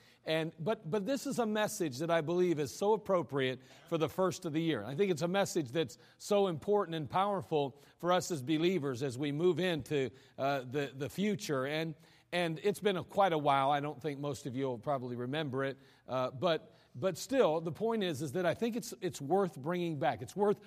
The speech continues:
resurrecting a little bit, okay? And so we're gonna go ahead and I'm gonna share it again because I think the principle is so powerful, so essential, so necessary in our lives that, uh, I think it'll be beneficial and helpful to each and every one of us.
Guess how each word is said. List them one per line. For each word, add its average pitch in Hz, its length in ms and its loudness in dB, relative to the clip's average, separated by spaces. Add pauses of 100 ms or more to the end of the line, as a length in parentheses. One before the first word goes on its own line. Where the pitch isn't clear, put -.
(160)
resurrecting 165 920 2
a 139 40 -4
little 135 200 -2
bit, 117 260 -4 (400)
okay? 208 300 0 (540)
And 196 200 2
so 214 340 4 (120)
we're 202 120 0
gonna 262 180 4
go 233 140 8
ahead 196 300 6
and 170 120 0
I'm 175 120 -2
gonna 180 220 -2
share 208 300 2
it 180 80 2
again 147 380 0 (260)
because 175 240 2
I 196 80 2
think 208 220 -2
the 175 60 -4
principle 165 720 2
is 156 180 -6
so 196 260 0
powerful, 139 720 -2 (260)
so 208 400 4
essential, 202 500 -2
so 254 200 0
necessary 170 920 -2 (500)
in 175 100 -2
our 165 160 4
lives 117 540 0
that, 151 260 2 (440)
uh, 143 200 -2
I 160 80 0
think 180 240 -4
it'll 170 140 0
be 143 140 -2
beneficial 156 600 -2
and 127 100 -4
helpful 143 340 -2
to 151 140 -8
each 170 220 -4
and 165 80 -2
every 139 160 -2
one 147 180 -2
of 131 60 -4
us. 123 240 -4